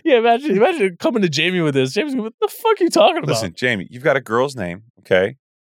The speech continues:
Speaker 2: I need you to think with a, a softer approach,
Speaker 1: <laughs> Yeah.
Speaker 2: okay? Try to pretend like you're not you, you know, the banker.
Speaker 1: <laughs>
Speaker 2: And, uh,
Speaker 1: Mister Big Shot.
Speaker 2: try,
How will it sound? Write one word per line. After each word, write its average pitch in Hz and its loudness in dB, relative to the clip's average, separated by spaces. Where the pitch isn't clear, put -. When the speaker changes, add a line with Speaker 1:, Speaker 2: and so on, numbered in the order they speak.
Speaker 2:
I 95 -6
need 107 0
you 110 -6
to 101 -6
think 120 -4
with 104 -8
a, 92 4
a 87 -10
softer 113 0
approach, - -2
Speaker 1:
<laughs> - -8
Yeah. 240 0
Speaker 2:
okay? 139 2
Try 139 2
to 156 0
pretend 151 -2
like 120 0
you're 123 -2
not 120 -2
you, 120 2
you 113 -4
know, 101 2
the 104 -2
banker. 110 0
Speaker 1:
<laughs> 262 -2
Speaker 2:
And, 113 0
uh, 101 4
Speaker 1:
Mister 165 0
Big 143 -2
Shot. 135 2
Speaker 2:
try, 175 0